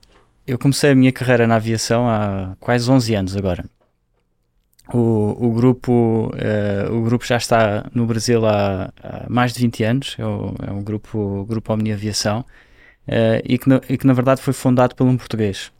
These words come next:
E então existe uma holding em Lisboa, eh, surgiu esta oportunidade há onze anos atrás, na altura eu estava a trabalhar, eh, numa das Big Four, em consultoria,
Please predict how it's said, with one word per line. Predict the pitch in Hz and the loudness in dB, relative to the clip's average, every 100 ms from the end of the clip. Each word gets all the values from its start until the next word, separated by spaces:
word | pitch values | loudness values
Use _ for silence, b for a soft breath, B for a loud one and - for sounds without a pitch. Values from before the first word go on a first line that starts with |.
| - | -10
E | 110 | -6
então | 110 127 | -2 2
existe | 123 123 - | 2 0 0
uma | 123 | 2
holding | 120 127 120 113 110 104 | 4 4 4 2 2 0
em | 107 | 0
Lisboa, | 107 117 120 135 165 185 B B B B | 0 0 0 0 0 -4 B B B B
eh, | 113 | -6
surgiu | - 120 113 120 | -2 0 2 2
esta | 117 | 2
oportunidade | 123 - 117 117 117 117 110 | 0 0 0 2 4 4 2
há | 101 92 92 | 0 -2 -4
onze | 98 104 110 | -4 -2 0
anos | 104 | 0
atrás, | 113 117 120 127 | -2 2 2 2
na | |
altura | 104 - 107 | -2 -4 -6
eu | |
estava | 104 - 107 | -6 -6 -4
a | 107 | -4
trabalhar, | - 107 107 104 101 | -4 -4 0 0 0
eh, | 98 98 | -4 -6
numa | 107 110 | -2 -2
das | 110 110 | 0 -2
Big | 104 110 | -2 -4
Four, | - 113 120 113 | -2 2 4 2
em | |
consultoria, | 104 104 - 104 - 110 120 | -2 -6 -6 -8 -4 -2 -2